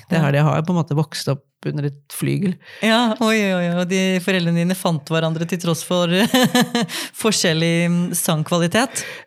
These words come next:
Speaker 1: Ja, jeg tror ikke det var det det sto om, eh, sto om da. Men jeg har spilt, eh, jeg spilte da klassisk piano når jeg var liten,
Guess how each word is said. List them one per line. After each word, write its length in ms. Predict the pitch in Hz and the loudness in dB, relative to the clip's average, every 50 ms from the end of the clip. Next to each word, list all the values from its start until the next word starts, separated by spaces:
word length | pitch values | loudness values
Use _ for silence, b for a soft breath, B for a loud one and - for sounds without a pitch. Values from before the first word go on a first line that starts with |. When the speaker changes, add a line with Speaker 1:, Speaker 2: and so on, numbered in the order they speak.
| B | B
Speaker 1:
Ja, 160 | - 214 202 208 208 | 2 4 6 6 6
jeg 80 | 214 | 4
tror 100 | 202 196 | 4 2
ikke 120 | 175 202 196 | 2 2 0
det 80 | 202 | 0
var 100 | 214 196 | 2 2
det 120 | 185 175 156 147 143 | 2 2 2 4 2
det 80 | 165 160 | 2 0
sto 140 | - - 160 156 156 156 | 2 0 2 2 4 4
om, 200 | 156 170 175 170 170 | 4 4 4 4 4
eh, 360 | 170 165 165 160 165 160 160 | 4 4 2 2 2 2 0
sto 200 | 160 - 165 156 151 | 0 -2 -2 0 0
om 100 | 160 165 | 2 2
da. 200 | 156 139 143 156 | 2 2 2 2
Men 140 | 160 190 208 | 2 2 2
jeg 100 | 226 240 | 4 2
har 120 | 247 247 | 2 2
spilt, 500 | 240 - - 220 214 214 - _ - - | 0 -2 -2 -2 -2 -4 -4 _ -6 -2
eh, 180 | 226 220 220 208 | 0 0 2 0
jeg 80 | 214 202 | 0 -2
spilte 260 | - 220 170 - 190 | -2 -2 -2 0 0
da 100 | 185 165 | 0 0
klassisk 400 | 160 - 143 135 - 151 139 - | 2 0 0 0 0 -2 -4 -2
piano 340 | - 165 143 135 139 160 151 | 0 2 2 2 2 2 4
når 100 | 151 156 156 | 4 4 4
jeg 80 | 151 156 | 2 2
var 100 | 160 151 | 2 0
liten, 300 | 139 147 - 254 392 | -2 -2 -2 -2 -2